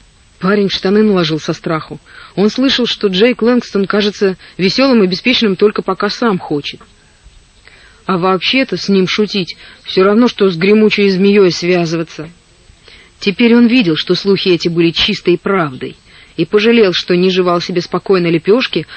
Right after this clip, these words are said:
а болтал глупости, которые могут стоить ему жизни. "Н-, ничего, Джейк,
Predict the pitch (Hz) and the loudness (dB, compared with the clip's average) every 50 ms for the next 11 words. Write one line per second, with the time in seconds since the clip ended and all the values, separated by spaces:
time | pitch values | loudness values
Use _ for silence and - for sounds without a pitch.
0 | - - 175 175 180 185 180 226 233 240 214 202 208 202 202 180 - 175 - - | -8 -6 -2 0 0 0 0 2 2 2 2 2 0 0 0 -2 -2 -6 -6 -6
1 | 160 - 190 180 - 196 190 180 185 196 196 185 180 - - - 220 233 226 - | -4 -4 -2 0 2 4 4 4 4 2 2 0 -2 -4 -2 0 2 2 2 2
2 | - 175 170 180 185 196 175 180 196 190 170 147 135 135 151 151 156 156 - _ | 0 0 0 0 0 0 -2 -2 0 0 0 -2 -4 -6 -10 -10 -10 -12 -14 _
3 | _ - - _ _ _ _ _ _ _ _ _ _ _ _ _ _ _ _ _ | _ -20 -20 _ _ _ _ _ _ _ _ _ _ _ _ _ _ _ _ _
4 | - 117 139 151 160 196 196 185 - - 143 139 160 180 202 202 - - 269 277 | -16 -14 -10 -8 -6 -4 -4 -4 -6 -8 -8 -4 0 0 2 2 2 0 0 2
5 | 311 311 226 196 190 220 254 269 214 - - | 2 2 0 0 0 2 2 4 2 2 0